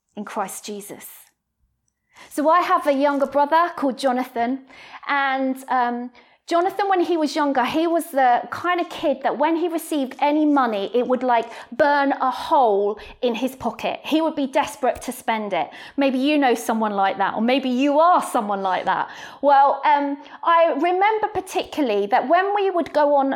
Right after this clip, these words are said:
our summer holiday, we would tend to go camping somewhere with my parents. On day one of our summer holiday, our parents would give us spending money, and that would be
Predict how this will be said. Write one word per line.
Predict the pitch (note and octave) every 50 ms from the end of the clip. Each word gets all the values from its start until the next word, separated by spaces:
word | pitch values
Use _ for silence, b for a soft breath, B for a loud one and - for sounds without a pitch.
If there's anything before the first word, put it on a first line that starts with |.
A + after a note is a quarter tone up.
| - -
our | B3+ B3 C4
summer | - - - D4+ C#4 C4+ C4
holiday, | C#4 C#4 C4 A#3 A3+ G#3+ A3 A#3 A#3
we | B3 A#3+ B3+
would | B3 A#3+ A#3+
tend | - - D#4 D4+ D4+
to | -
go | C#4+ B3+ A#3+
camping | B3 - - D#4+ D4 D4 D4 - C#4 C4
somewhere | C4 - B3+ A#3 A#3 A#3 A3
with | A3+ A3+ G#3+ -
my | A3 G#3
parents. | G#3 - - A3+ G3 F#3+ F#3 F3 F3 - - B B B B B B
On | C#4 D4+ D4
day | D4 E4 D#4+ D#4+
one | D#4 D4+ F4 F4+ G4
of | G#4 -
our | F4 D#4+ D4+
summer | - - D4+ C4 B3+ B3
holiday, | A3 A#3+ A#3 A3 G3+ G#3 F#3+ F#3 F3+ F3+ G3 F#3+ B B B B
our | - B3+ B3+
parents | B3+ - - D#4+ E4+ E4+ F4+ F#4 E4 - -
would | D#4+ D4 D#4+
give | C#4+ B3+ A3
us | A3 A3+ -
spending | - - - E4+ E4 D#4+ D#4 - G#3+ G3+ G3
money, | F#3 F3 E3+ D#3+ D#3+ - B B B B B -
and | - D4 D4+ E4
that | F#4+ F#4+ D4+ E4
would | G4+ - -
be | - D4 B3 A#3